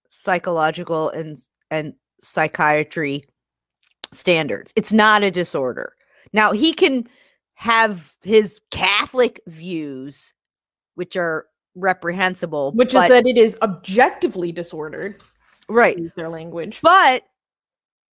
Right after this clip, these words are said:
Speaker 1: as a psychotherapist, not only is he violating the ethics of his profession, he's also not adhering to the standards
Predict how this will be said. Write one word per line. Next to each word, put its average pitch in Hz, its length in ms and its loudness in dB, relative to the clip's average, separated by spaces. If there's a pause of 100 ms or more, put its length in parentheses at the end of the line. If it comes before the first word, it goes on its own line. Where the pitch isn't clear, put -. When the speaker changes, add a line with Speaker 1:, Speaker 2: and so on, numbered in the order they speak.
Speaker 1:
as 240 200 -6
a 262 40 -18
psychotherapist, 294 1040 -6
not 294 200 0
only 349 300 -4
is 254 180 -6
he 240 220 -8
violating 220 960 -2 (160)
the 208 120 -12 (120)
ethics - 680 -4 (360)
of 190 140 -6
his 196 200 -8
profession, 202 840 -4 (280)
he's 254 160 -4
also 320 300 0
not 285 320 -4
adhering 254 840 -4
to 262 160 -10
the 277 100 -10
standards 330 1300 -6